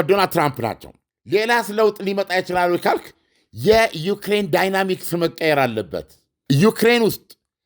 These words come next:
ራሽያ ውስጥ እና እነዚህ የአውሮፓ ሀገሮች ውስጥ በህዝብ በኩል አሁን ለምሳሌ ይሄ ጦርነት እየቆየ ሲሄድ ንቅናቄዎች መፈጠራቸው አይቀርም።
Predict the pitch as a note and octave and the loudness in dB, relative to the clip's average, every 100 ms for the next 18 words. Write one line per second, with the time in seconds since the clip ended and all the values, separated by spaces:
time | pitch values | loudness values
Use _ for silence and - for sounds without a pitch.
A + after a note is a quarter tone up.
0 | _ - D#3+ F#3 G#3+ G3+ A3+ A#3 F3+ - | _ -4 -2 0 0 2 4 4 2 -4
1 | - _ _ _ E3 G3+ A#3 A3+ - F#3 | -20 _ _ _ 0 2 2 0 -2 -2
2 | G3+ G#3 F3 A#3 G3 G3 G3 F#3 E3+ F3 | 0 0 2 2 4 2 0 0 0 0
3 | F#3 F#3 F#3 B3+ A3 - _ _ _ _ | 0 0 -4 -8 -10 -18 _ _ _ _
4 | _ _ - C3 A3 B3 A3+ A3+ G#3+ G3+ | _ _ -4 2 4 4 2 2 2 2
5 | - F3 F#2+ C#2 _ - F3 G3 F#3 F#3+ | 0 -4 -4 -14 _ -4 -2 0 -2 2
6 | G3 F#3+ F#3 F#3+ E3+ F#3 - G3 F#3+ F3+ | 4 2 0 -2 0 -2 0 2 2 2
7 | E3 G#4+ - - _ _ _ - D3 - | 0 0 -4 -20 _ _ _ -2 -2 0
8 | G4 G3+ G3 F3 G3 G3 E3+ E3+ - C#3+ | 0 2 2 0 2 2 2 0 0 2
9 | C#3+ C3+ A#2+ | 0 0 -6